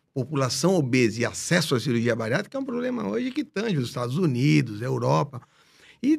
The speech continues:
a gente precisa realmente destacar o papel que a Sociedade de Cirurgia Bariátrica tem feito no sentido de colocar isso como uma causa importante, O caminho, certamente, é criar cada vez mais centros de referência que possibilitem mais acesso. Ah, o,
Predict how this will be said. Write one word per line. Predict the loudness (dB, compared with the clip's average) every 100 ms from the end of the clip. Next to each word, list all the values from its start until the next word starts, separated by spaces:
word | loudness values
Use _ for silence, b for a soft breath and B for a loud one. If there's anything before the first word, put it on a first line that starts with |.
| 2
a | 0
gente | 2 0
precisa | -6 -6 -2
realmente | -2 -2 -2 -4
destacar | -6 -6 -8 -8 -6
o | -4
papel | -4 -2 -2
que | -2
a | -4
Sociedade | -4 -6 -4 -2 -4 -4
de |
Cirurgia | -8 -6 -6 -6
Bariátrica | -4 -6 -6 -8
tem | -2 -2
feito | 0 4 4 4
no | -2
sentido | 0 -2 0 0 2
de | 0 -2 -4
colocar | -2 0 2 2
isso | 2 0
como | -4 -2
uma | -2 -4
causa | -2 0 2 2
importante, | 0 -2 -4 0 2 2 0 b b b b
O | -12
caminho, | -2 0 4 6 6
certamente, | 4 2 2 -2 0 0 0
é |
criar | -4 -2 -2
cada | 0 0 4
vez | 4 4
mais | 4 4
centros | 4 6 8 8 4 2 2
de | 2 4
referência | 6 4 2 4 4 4 2
que | 0
possibilitem | -2 0 0 0 2 2 2 2 2
mais | 4 4 2
acesso. | 0 0 0 0 -4 b b b b
Ah, | -4 0 0
o, | 0 0 0